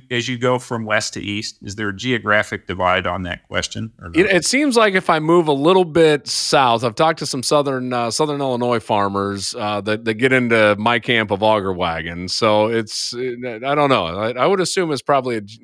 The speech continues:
Speaker 2: you know, geographic aspect. So
Speaker 1: Yeah, yeah, grain cart for sure.
Speaker 2: How about, uh, mountain or beach?
Speaker 1: Mountain.
Speaker 2: Mountain. Nice. Rain or snow?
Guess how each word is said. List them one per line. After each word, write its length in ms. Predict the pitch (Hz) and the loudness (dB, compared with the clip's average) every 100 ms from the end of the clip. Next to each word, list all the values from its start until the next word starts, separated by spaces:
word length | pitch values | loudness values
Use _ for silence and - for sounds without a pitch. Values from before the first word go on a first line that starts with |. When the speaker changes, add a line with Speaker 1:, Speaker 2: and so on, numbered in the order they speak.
| - | -12
Speaker 2:
you 80 | |
know, 100 | 107 | -12
geographic 680 | 101 120 110 104 98 90 85 | -8 -4 -2 0 -2 -4 -10
aspect. 560 | 87 85 - 82 80 - | -10 -10 -12 -16 -16 -12
So 180 | - 90 | -8 -6
Speaker 1:
Yeah, 160 | 85 92 _ | -6 -10 _
yeah, 140 | 85 80 | -6 -4
grain 180 | 107 110 | -2 -2
cart 300 | 107 90 82 | 0 -2 -2
for 100 | 92 | -6
sure. 220 | 80 78 67 _ _ _ _ | -6 -6 -10 _ _ _ _
Speaker 2:
How 160 | 131 | 0
about, 340 | 135 147 139 147 | 2 2 2 4
uh, 460 | 135 120 110 107 - | 4 4 4 2 -2
mountain 460 | 123 139 190 180 | -2 0 0 0
or 80 | 143 | 0
beach? 520 | 110 123 82 - - - _ _ _ _ _ _ _ _ _ _ - | 0 -2 -2 -8 -12 -14 _ _ _ _ _ _ _ _ _ _ -4
Speaker 1:
Mountain. 380 | 90 90 82 - _ _ _ | -2 -2 -8 -14 _ _ _
Speaker 2:
Mountain. 460 | 82 95 82 85 - _ | -18 -16 -14 -18 -20 _
Nice. 380 | 101 107 90 - - | -12 -8 -8 -10 -8
Rain 340 | 104 127 170 | 0 2 2
or 100 | 139 | 0
snow? 580 | - 131 120 90 64 - | -2 -2 0 -2 -6 -18